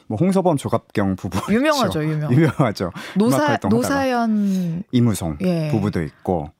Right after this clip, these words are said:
Speaker 1: 사실 뭐 많습니다. 하하별
Speaker 2: 그렇죠, 그렇죠.
Speaker 1: 부부도 있고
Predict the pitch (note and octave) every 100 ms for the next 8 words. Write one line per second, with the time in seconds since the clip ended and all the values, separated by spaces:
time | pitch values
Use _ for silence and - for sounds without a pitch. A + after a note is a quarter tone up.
0 | - - - E3+ F#3 D#3+ A#2 G#2 - A#2
1 | G2+ G2 F#2 G3 - A2 E2+ - - B3+
2 | A#3+ F#3 C#3+ C#3+ - G#2+ A2+ G2+ G#2 E2+
3 | - _ F2+ E2+